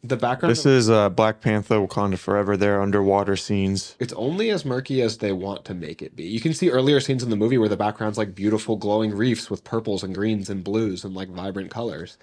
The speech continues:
Speaker 1: They chose to have that fight in, like, the empty part of the ocean because it was easier to have the background be colorless, bland,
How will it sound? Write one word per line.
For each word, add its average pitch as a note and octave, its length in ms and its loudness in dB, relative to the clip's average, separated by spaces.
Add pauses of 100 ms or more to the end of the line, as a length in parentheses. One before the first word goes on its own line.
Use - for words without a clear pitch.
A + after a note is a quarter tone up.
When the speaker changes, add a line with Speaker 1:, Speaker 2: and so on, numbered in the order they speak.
(140)
Speaker 1:
They A#2 100 0
chose A#2+ 220 0
to G#2+ 60 -8
have A2 160 -2
that G#2+ 160 -2
fight A2+ 280 0
in, G#2+ 120 -6
like, G2+ 240 -8 (280)
the F2+ 100 -8
empty G#2+ 200 -4
part G#2+ 180 -2
of G2 60 -4
the G2 100 2
ocean B2 320 0
because G2+ 440 -4 (260)
it - 80 -8
was G2+ 120 -2
easier A2+ 300 2
to G#2 80 0
have G2+ 160 -6
the F#2+ 60 -10
background F#2+ 480 -4
be F#2 320 -4 (240)
colorless, G2 560 -2
bland, G2 640 -4